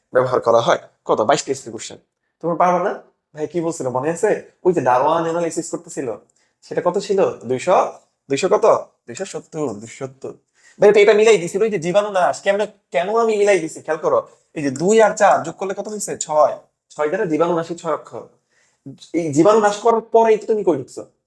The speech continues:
পরেই তুমি হচ্ছে তোমার অ্যানালাইসিস করছে। তাহলে চল্লিশের পরেই আমাদের ডাইরেক্ট অক্ষরটা কি ছিল? সত্তর ছিল। তাহলে আমি চোখ বন্ধ করে এভাবে পড়তে পারি। আচ্ছা, ওকে, তারপর একটা আসো, আইডি শনাক্তকরণের জন্য, আইডি শনাক্তকরণের জন্য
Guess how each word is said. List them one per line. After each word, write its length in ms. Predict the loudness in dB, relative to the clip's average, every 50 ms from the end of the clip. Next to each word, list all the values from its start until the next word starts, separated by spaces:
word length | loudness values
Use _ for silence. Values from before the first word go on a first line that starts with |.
| _ _ _ _
পরেই 200 | 0 2 2 2
তুমি 240 | 0 0 -2 -2 -4
হচ্ছে 320 | -6 -8 -4 -4 -4 -4 -6 _ _
তোমার 120 | -6 -4
অ্যানালাইসিস 440 | -2 -2 -2 -2 -4 -4 -6 -8 -6
করছে। 240 | -6 -6 -4 -4 -6
তাহলে 440 | -6 -8 -20 -20 _ _ 0 0 4
চল্লিশের 460 | 4 6 6 6 4 2 2 -2 0
পরেই 340 | 4 4 4 4 6 4 2
আমাদের 320 | 2 2 0 -2 -2 -2
ডাইরেক্ট 240 | 0 0 0 0 -2
অক্ষরটা 340 | -6 -6 -6 -8 -8 -8 -8
কি 100 | -6 -10
ছিল? 240 | -8 -4 -4 -4 -6 -6 -16 _ _ _
সত্তর 340 | -10 -10 -10 -8 _ -12 -12
ছিল। 200 | -12 -16 -16 -16 -18 _ _ _ _ _ _ _ _ _
তাহলে 140 | -2 0 0
আমি 100 | -2 0
চোখ 160 | 0 0 0
বন্ধ 220 | 0 -2 -2 -2
করে 180 | 0 2 2 4
এভাবে 300 | 4 2 0 -2 -2 -4 -14 _ _ _ _
পড়তে 220 | -4 -4 -2 -2
পারি। 180 | 0 0 -2 -2 -4 _ _ _ _ -10 -10 -10 -4 -2
আচ্ছা, 180 | -2 2 2 2
ওকে, 160 | 0 0 -10 -18 _ _ _
তারপর 240 | 2 2 4 2 0
একটা 160 | 0 0 -2
আসো, 160 | -2 -2 -10 -18 _ _ _ _ _ _
আইডি 260 | 0 0 2 2 2
শনাক্তকরণের 580 | 0 -2 -4 -6 0 2 4 4 4 4 4 4
জন্য, 340 | 2 2 0 -2 -6 -8 -6 -8
আইডি 200 | -6 -6 -6 -6
শনাক্তকরণের 500 | -6 -8 -8 -10 -6 -8 -6 -6 -6 -8
জন্য 400 | -6 -6 -4 -6 -6 -8 -10